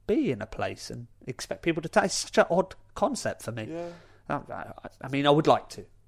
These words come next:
Speaker 1: It's an, you know, it's one of the most rewarding things is to have people actually tell you they like your video in person rather than
Speaker 2: Mm.
Speaker 1: just clicking a like button.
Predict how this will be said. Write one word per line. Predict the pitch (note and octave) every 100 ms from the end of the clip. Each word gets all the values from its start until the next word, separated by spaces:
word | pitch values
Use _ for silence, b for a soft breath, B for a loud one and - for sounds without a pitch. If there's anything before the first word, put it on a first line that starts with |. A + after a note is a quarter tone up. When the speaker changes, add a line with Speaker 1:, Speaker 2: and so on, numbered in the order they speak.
| - -
Speaker 1:
It's | A#2 G#2
an, | A#2+ G#2+ - - -
you | A#2+
know, | F#2
it's | G2 -
one | C3
of |
the | A#2
most | A2+ A2+
rewarding | A2 A#2 B2 A2+ G#2+
things | G#2+ A#2 A2 -
is | A2
to | -
have | B2 G#2+
people | - A2+ G#2+
actually | A2+ - A2+ A2
tell | A2+
you | A2+ A2+ A2+ -
they | A#2
like | A#2 A2+ -
your | A#2
video | A2+ A2+ A2
in | A2+ A2+
person | D3 C3 - G#2+ A#2
rather | A2 A#2+
than | A#2
Speaker 2:
Mm. | -
Speaker 1:
just | A2+
clicking | - A#2 A2+
a | A2+
like | B2 B2+ -
button. | - -